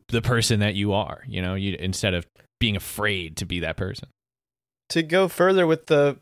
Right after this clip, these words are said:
Speaker 2: podcast <laughs> metaphor, um,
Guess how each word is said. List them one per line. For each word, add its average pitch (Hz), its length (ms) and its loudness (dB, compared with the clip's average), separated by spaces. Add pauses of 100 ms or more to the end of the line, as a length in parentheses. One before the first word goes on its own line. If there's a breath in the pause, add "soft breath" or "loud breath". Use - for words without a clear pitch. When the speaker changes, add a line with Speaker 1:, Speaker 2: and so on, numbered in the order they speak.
(100)
Speaker 2:
podcast 139 880 0
<laughs> - 80 -20
metaphor, 120 760 0 (400 loud breath)
um, 139 500 4